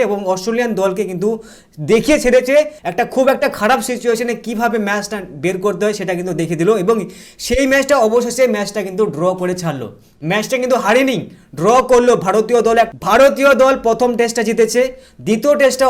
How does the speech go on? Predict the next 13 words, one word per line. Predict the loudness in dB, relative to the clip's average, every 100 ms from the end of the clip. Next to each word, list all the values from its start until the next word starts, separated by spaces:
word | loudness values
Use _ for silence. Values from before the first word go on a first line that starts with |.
| 2
অস্ট্রেলিয়া | 0 0 2 2
জিতেছে | 0 2 2
এবং | 2 -2 -6
তৃতীয় | -4 2 4
টেস্টটা | 4 2 0 0
কিন্তু | 0 2
আবারও | 2 2 2
ড্র | 2 2
হলো। | 4 4 4
এবং | 2 2
চতুর্থ | 0 2 2 0 0
টেস্টটাতে | -2 -2 -2 0 0 -2 -14 -20 -18 -2
ভারতীয় | 4 4 6 4